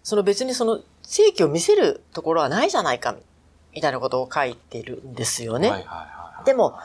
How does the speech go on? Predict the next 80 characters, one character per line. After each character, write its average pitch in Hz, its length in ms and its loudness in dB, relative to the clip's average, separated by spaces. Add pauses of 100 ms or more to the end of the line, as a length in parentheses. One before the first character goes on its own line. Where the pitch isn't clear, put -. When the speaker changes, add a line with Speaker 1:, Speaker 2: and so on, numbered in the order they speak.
(460)
Speaker 1:
一 427 240 4
つ 427 160 2
の 185 220 4
そ 156 180 -2
の 135 220 0
狭 370 560 2
い 339 80 2
と 214 100 2
こ 202 120 4
ろ 208 100 4
に 160 80 -2
二 269 240 2
つ、 254 180 0
ま 240 160 4
あ、 - 160 -2
ブ 165 220 -6
ー 180 40 -2
ス - 140 -4
が 175 120 4
あ 170 40 2
る 156 80 -2
よ 147 80 2
う - 20 0
な 123 100 -6
ト 156 180 0
イ 139 60 2
レ 131 100 2
で、 131 240 2 (420)
隣 320 320 2
や 359 80 6
っ 359 60 -2
ぱ 339 80 2
男 254 280 2
の 294 60 2
人 208 140 -4
入 147 80 2
っ 143 40 -6
た - 100 -4
ら 120 40 -4
や 135 60 -6
っ - 20 -2
ぱ - 60 -4
女 147 160 -4
性 302 180 4
は 285 140 2
嫌 208 240 2
で 170 80 2
す - 160 -6
よ、 104 80 -12
大 113 260 -6
抵。 113 240 -2
Speaker 2:
う 95 40 -16
ん - 20 -16
う 87 60 -16
ん。 - 20 -20 (340)
Speaker 1:
で、 208 60 -4
そ 294 120 2
ん 294 40 4
な 311 80 2
と 320 60 2
こ 320 60 2
ろ 302 60 4
で 233 80 4
小 - 160 -4
さ - 200 4
い 262 40 8
女 214 240 2
の 247 80 2
子 147 120 0
だ 135 80 0
っ 131 60 -8
た 113 100 -8
ら 107 80 -8
も 202 160 4
っ 294 60 -4
と - 120 0
嫌 135 160 2
で 120 80 -2
す - 120 -8
よ 107 140 -8